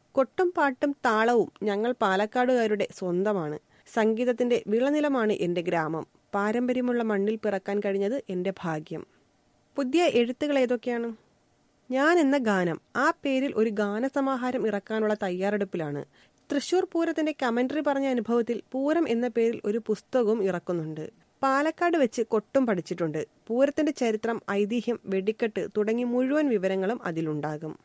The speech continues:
യേശുദാസുമായുള്ള ബന്ധം? ദാസേട്ടനുമായി എനിക്കുള്ളത് ഒരു ഗായകനോടുള്ള ബന്ധമല്ല, വ്യക്തിപരമായ ആത്മബന്ധമാണ്. അത്രയ്ക്ക് അടുപ്പമുണ്ട്. എല്ലാ കാര്യവും പരസ്പരം സംസാരിച്ചതിന് ശേഷം മാത്രമേ ചെയ്യാറുള്ളൂ. ഒരു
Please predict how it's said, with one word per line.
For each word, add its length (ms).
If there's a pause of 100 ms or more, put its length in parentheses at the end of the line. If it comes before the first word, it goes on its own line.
(400)
യേശുദാസുമായുള്ള 920
ബന്ധം? 440 (880)
ദാസേട്ടനുമായി 840
എനിക്കുള്ളത് 420
ഒരു 160
ഗായകനോടുള്ള 840
ബന്ധമല്ല, 600 (180)
വ്യക്തിപരമായ 720
ആത്മബന്ധമാണ്. 840 (420)
അത്രയ്ക്ക് 400
അടുപ്പമുണ്ട്. 600 (180)
എല്ലാ 260
കാര്യവും 420
പരസ്പരം 440
സംസാരിച്ചതിന് 800
ശേഷം 340
മാത്രമേ 440
ചെയ്യാറുള്ളൂ. 680 (460)
ഒരു 120